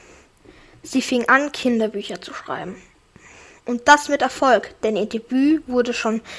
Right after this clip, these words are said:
kurze Zeit nach dem Erscheinen für den Bolfon Children's Book Award zweitausendsiebzehn nominiert. Außerdem gewann sie schon zweimal den Blue Peter Book Award mit den Auszeichnungen Book I Couldn't Put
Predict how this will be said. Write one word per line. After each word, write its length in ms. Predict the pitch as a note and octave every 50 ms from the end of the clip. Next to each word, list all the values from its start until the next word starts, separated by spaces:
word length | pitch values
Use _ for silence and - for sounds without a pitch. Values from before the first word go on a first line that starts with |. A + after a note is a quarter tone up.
| - - -
kurze 320 | - D4+ D#4 - - D4+ -
Zeit 360 | - C4 B3 B3+ B3+ B3+ -
nach 200 | A#3 A3+ A#3 -
dem 160 | A3 A3+ G#3+
Erscheinen 500 | F#3 - - - A3+ A3 A3+ B3 C4+ C4
für 180 | - - A3+ G#3+
den 220 | G3+ G#3 G#3+ G#3+ - _ -
Bolfon 480 | - A3 A#3 C4 C4 - - C#4 C4+ C#4+ D#4 D#4+ - _ _ - - _ -
Children's 680 | - - A#3+ B3 B3+ C4 C4 C4+ C4+ C4+ C4 - -
Book 300 | _ - C4 C4 B3+ - - -
Award 400 | A3+ A3+ A3+ A#3 A3+ A3+ A#3 A#3
zweitausendsiebzehn 960 | - - - - A3 A3 A3 - A#3+ A#3+ A#3 A#3 A3+ A3+ A3+ - - A#3 A3+
nominiert. 560 | A3 A3 A3 A3+ A3+ A3 A3+ A3+ - - - - _ - - - - - - - - - - - - -
Außerdem 560 | - B3+ C#4 C4+ - D4+ D4+ D#4 D#4+ D#4+ D4+
gewann 300 | - C4 A#3+ A#3+ B3 A#3+
sie 100 | B3 A#3+
schon 180 | - A#3 A3 G#3+
zweimal 440 | - - A#3 A#3 B3 C4 C4 C4 A3+
den 180 | A#3 A3+ A3
Blue 300 | G#3+ - A#3 C4 C4+ C4 C4
Peter 360 | - - B3 A#3 - A3+ A3
Book 260 | A3 - B3+ - -
Award 480 | - D4 D4 D4+ D4 D4+ D#4+ F4 - - - -
mit 160 | A#3 A#3 A3+
den 160 | A3+ - -
Auszeichnungen 720 | A3+ A#3+ B3 - - - - A#3+ A3 - - A3+ A3+ G#3 - - - - - - - _ _ _ _ -
Book 300 | - D#4 E4 E4 - - - -
I 160 | - B3+ A#3+ A#3+ - -
Couldn't 380 | - C#4 C#4+ C#4+ D4+ D4+ D4 C#4+ - _ -
Put 300 | - C4 B3 B3 - -